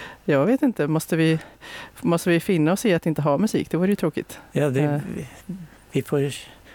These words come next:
Speaker 2: köra lite snack då, så kan du experimentera under tiden då, kanske.
Speaker 1: Ja, precis. Ja, ja, jag vet inte om vi får, eh,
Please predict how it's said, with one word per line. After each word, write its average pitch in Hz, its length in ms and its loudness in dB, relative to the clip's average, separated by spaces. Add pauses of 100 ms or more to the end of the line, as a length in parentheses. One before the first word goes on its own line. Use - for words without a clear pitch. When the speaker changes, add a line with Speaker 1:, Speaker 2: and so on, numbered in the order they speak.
(420)
Speaker 2:
köra 165 260 2
lite 165 260 0
snack 156 320 0
då, 123 140 0
så - 160 -4
kan 120 240 -2
du 117 260 0
experimentera 131 1000 -2 (200)
under 139 260 -2
tiden 147 460 -4
då, - 120 -4
kanske. 196 280 0
Speaker 1:
Ja, 240 320 4 (380)
precis. 220 500 2
Ja, 202 360 4
ja, 202 240 2
jag 214 60 4
vet 220 160 2
inte 208 160 2
om 190 120 2
vi 180 120 4
får, 180 360 2
eh, 165 520 4